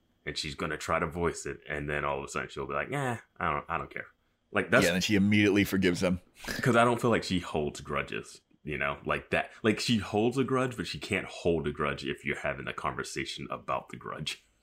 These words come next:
Speaker 1: <laughs>
Speaker 2: She can't hold a grudge once you, once
Speaker 1: Once
Speaker 2: that
Speaker 1: she
Speaker 2: person has, like, blown smoke up her ass a little bit.
Speaker 1: Once it's engaged. Like, no, because
Speaker 2: Yeah.
Speaker 1: Jessa, when she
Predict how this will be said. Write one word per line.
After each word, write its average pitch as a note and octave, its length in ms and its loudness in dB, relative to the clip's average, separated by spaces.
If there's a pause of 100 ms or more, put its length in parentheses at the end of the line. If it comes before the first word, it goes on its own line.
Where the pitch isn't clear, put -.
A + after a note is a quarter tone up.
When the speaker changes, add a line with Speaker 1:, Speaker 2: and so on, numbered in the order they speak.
(140)
Speaker 1:
<laughs> C#3 100 -2
Speaker 2:
She - 200 0
can't E3+ 280 2
hold F3+ 260 4
a E3 40 4
grudge A#2+ 540 6
once A#2 400 2
you, A#2 320 2 (140)
once A2+ 240 4
Speaker 1:
Once F#2 80 4
Speaker 2:
that G#2+ 120 6
Speaker 1:
she - 60 -8
Speaker 2:
person A2 240 4
has, G#2+ 220 2
like, G2 260 4
blown G#2 240 6
smoke G2 380 2
up F#2+ 100 4
her F2+ 160 2
ass F2 260 2
a F2+ 60 4
little F2 240 2
bit. D#2+ 180 2
Speaker 1:
Once A2+ 280 2
it's A2+ 260 0 (140)
engaged. D#2 640 -2 (120)
Like, A2+ 200 4
no, A2+ 160 6
because F#2 240 2
Speaker 2:
Yeah. F#2+ 240 4 (760)
Speaker 1:
Jessa, F#2 600 2
when D#2 400 -4
she F#2 520 -4